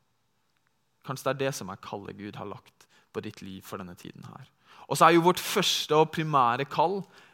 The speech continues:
det er å være Guds barn. Det er det aller viks-, viktigste som Gud har kalt oss til. Men kanskje du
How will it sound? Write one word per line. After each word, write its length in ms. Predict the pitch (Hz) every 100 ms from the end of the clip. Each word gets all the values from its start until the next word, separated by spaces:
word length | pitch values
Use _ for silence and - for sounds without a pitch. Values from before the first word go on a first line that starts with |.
| _
det 160 | 135 165
er 160 | 151
å 80 | 117
være 160 | 110 127 135
Guds 240 | - -
barn. 320 | 120 131 220 - _ _ _ _
Det 140 | 131
er 60 | 143
det 40 | - _ 196
aller 320 | 208 208 190
viks-, 240 | 180 - -
viktigste 560 | 147 156 - 120 - 127
som 120 | 127
Gud 180 | 110 110
har 80 | 113
kalt 160 | 101 -
oss 80 | -
til. 140 | - - _ _ _ _ _ _ _ _ _ _ _ _ _ _ _ _ _ _ _ _ _ _ _ _ _ _ _ _ _
Men 160 | 156 170
kanskje 320 | 202 - 180
du 140 | 170